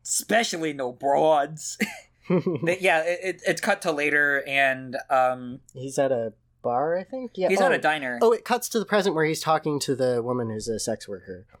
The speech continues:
Speaker 1: Yeah. "Now I let a bunch of new age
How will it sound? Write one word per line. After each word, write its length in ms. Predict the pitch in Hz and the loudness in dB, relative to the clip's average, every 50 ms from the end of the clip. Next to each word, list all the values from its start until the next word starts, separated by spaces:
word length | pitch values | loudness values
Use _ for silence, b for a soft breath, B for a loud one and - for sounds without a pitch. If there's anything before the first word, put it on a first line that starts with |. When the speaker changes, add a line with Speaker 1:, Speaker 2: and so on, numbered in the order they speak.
| _ _ - | _ _ -2
Speaker 1:
Yeah. 280 | 131 123 117 107 104 - b b b b b b b _ _ _ _ _ _ _ - | 2 2 2 2 0 -4 b b b b b b b _ _ _ _ _ _ _ 0
"Now 120 | 135 147 | 0 2
I 80 | 151 151 | 2 4
let 180 | 151 160 156 151 | 4 4 2 2
a 40 | |
bunch 280 | 139 - 170 165 165 - | 2 0 0 0 0 -2
of 80 | 160 139 | -4 -4
new 380 | 143 151 160 160 170 190 196 | -4 -4 -2 2 2 4 4
age 300 | 160 160 160 156 151 - | 4 4 2 0 -4 -8